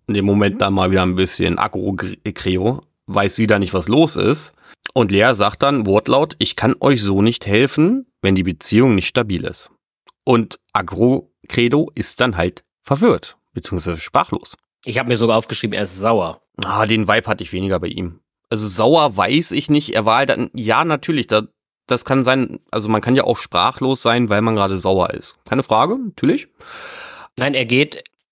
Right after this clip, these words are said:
Speaker 2: er geht halt wieder in seine, in seine, ähm, defensiv, also vermeintlich defensive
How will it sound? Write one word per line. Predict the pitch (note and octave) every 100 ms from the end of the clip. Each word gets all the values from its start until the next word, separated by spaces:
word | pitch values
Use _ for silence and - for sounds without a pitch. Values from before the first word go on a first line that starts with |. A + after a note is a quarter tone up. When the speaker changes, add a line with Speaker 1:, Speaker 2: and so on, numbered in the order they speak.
| _
Speaker 2:
er | B2+
geht | A2 A#2 -
halt | C3+ B2+ -
wieder | B2 B2+
in | A#2+ A2+
seine, | G#2+ G#2+ G#2+ G2+
in | A2
seine, | G2+ G2+ G2+ F#2+ F#2+ - _ _ _ _ _ _ _ _ _ _
ähm, | G#2+ G2 F#2+ F#2+
defensiv, | A2 A#2+ C#3+ B2+ A2+ A#2+ C3 - -
also | A2 G2+
vermeintlich | - A2+ A2 C#3 D3 C#3 -
defensive | C#3 - C#3+ A#2+ C3 B2 A#2 A#2